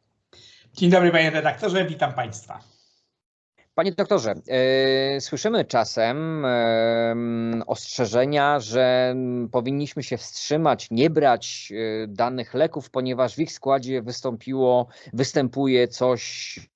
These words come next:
Speaker 2: em, co może nam zagrażać. Na czym to polega? Jak to jest, em, że w składzie nagle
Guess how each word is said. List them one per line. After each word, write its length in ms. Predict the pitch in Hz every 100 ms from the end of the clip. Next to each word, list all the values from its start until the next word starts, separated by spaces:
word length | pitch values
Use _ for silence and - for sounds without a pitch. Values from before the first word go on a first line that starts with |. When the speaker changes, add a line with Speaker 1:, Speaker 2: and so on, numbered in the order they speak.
| 117 117 117 117
Speaker 2:
em, 680 | 117 120 120 120 117 117 113
co 140 | -
może 260 | 131 127 123
nam 180 | 120 117
zagrażać. 640 | 123 107 110 98 87 - - - _ _ _ _ _ _ _ -
Na 200 | 294 359
czym 200 | 240 196
to 100 | 170
polega? 640 | 120 107 98 101 135 - _
Jak 420 | 104 104 160 -
to 180 | - 135
jest, 600 | 117 101 110 156 - -
em, 720 | 117 117 113 113 110 113 113 113 110 113
że 600 | 110 104 127 131 131 127 - _ _ _
w 80 |
składzie 920 | - - - 135 139 139 120 139 143 -
nagle 680 | 120 120 131 139 131 135